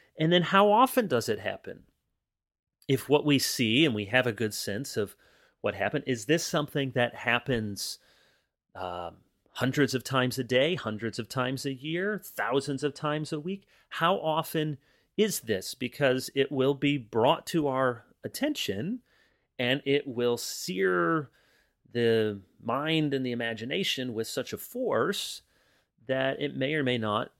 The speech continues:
accurately reflect how often these things happen. And then to whom does it happen? Um, meaning, uh, we, is it, is it only to black people? Is it to black and white people? Is it black,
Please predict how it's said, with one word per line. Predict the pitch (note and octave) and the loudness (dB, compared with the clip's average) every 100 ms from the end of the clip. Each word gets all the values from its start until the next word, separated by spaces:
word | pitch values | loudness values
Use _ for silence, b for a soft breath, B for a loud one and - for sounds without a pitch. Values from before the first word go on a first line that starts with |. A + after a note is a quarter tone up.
| - | -6
accurately | A2 - C3+ A2+ G#2 | -4 -2 -4 -4 -6
reflect | G#2+ - F#2 F#2 - - - _ _ _ _ | -8 -10 -10 -8 -10 -14 -20 _ _ _ _
how | G#2 A2+ A2+ A2+ _ | -2 0 0 -4 _
often | D3+ G3 A#3 - G2+ G#2 | 0 0 0 -2 -2 -2
these | A2 G2+ | -6 -6
things | - G#2 G2+ | -6 -8 -6
happen. | F#2+ G2+ D3 | -6 -4 0
And | |
then | E3 | 0
to | E3 F#3 | 0 -2
whom | - C4+ D#4 D3 G2 F#2+ - _ _ _ _ _ | 0 0 2 0 -2 -8 -16 _ _ _ _ _
does | - G#2+ G2+ | -4 -2 -2
it | F#2 | -6
happen? | F#2+ F2 G#2 C3+ G#3+ - _ _ _ _ _ _ _ - | -6 -8 -4 -4 -4 -10 _ _ _ _ _ _ _ -12
Um, | G#2 G#2 G2 | -8 -8 -8
meaning, | A#2 A2+ A2 G#2 G2+ G2 F2+ _ _ _ _ - | -6 -2 0 0 0 -6 -10 _ _ _ _ -10
uh, | G2 G#2+ | -10 -8
we, | A2 G#2+ G#2 G#2 - A2 _ | -6 -4 -4 -4 -8 -16 _
is | - F#2 | -8 -8
it, | F#2+ _ - | -8 _ -16
is | F#2 | -14
it | F2+ _ | -14 _
only | A2 A#2 C3 | -4 0 0
to | - | 0
black | A#2 B2+ C#3 | 0 0 0
people? | - F#3+ A#3+ A3 | -4 -6 -6 -8
Is | F#2+ | -12
it | - | -16
to | - | -12
black | F#2 F#2 G2 | -4 -4 -4
and | G#2 A2 | -4 -2
white | C3 - | -2 -2
people? | - A3+ - G3 | -6 -10 -6 -8
Is | G2+ | -8
it | F#2+ F#2+ | -14 -8
black, | G2 F#2+ - | -6 -6 -12